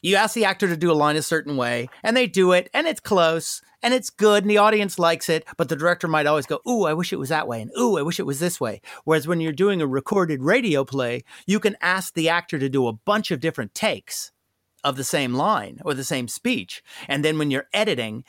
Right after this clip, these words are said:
you could take the one you like the most to tell the story a certain way.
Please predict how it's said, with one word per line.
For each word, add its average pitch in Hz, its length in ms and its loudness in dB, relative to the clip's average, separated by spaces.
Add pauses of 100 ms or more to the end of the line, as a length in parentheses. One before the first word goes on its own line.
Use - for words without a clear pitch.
(140)
you 151 120 2
could 143 160 -6
take 180 280 -2
the 180 80 0
one 156 260 0
you 147 120 0
like 139 280 -4
the 131 80 -4
most 131 680 -2
to 143 100 -8
tell 139 260 -2
the 143 100 -8
story 131 400 -4
a 170 80 0
certain 185 360 -4
way. 190 300 -4